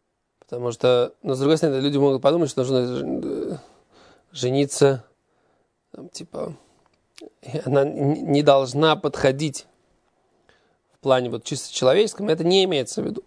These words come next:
То есть какие-то имеются вещи, которые, э,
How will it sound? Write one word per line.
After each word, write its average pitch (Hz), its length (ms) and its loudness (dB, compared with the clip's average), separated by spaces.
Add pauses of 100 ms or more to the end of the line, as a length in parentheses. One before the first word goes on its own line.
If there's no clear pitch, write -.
(180)
То - 100 -14
есть 160 200 -8
какие-то 185 400 -2
имеются 185 340 0
вещи, 208 380 -2
которые, 185 480 2 (640)
э, - 720 -4